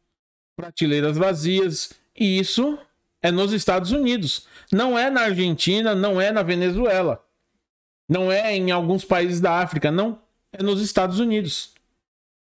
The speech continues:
Um dos maiores mercados consumidores do mundo com prateleiras vazias. Certo?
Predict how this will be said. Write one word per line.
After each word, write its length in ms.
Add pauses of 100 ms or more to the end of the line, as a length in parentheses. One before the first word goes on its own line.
(600)
Um 80
dos 160
maiores 580
mercados 640
consumidores 760
do 100
mundo 360 (1160)
com 120
prateleiras 560
vazias. 720 (840)
Certo? 420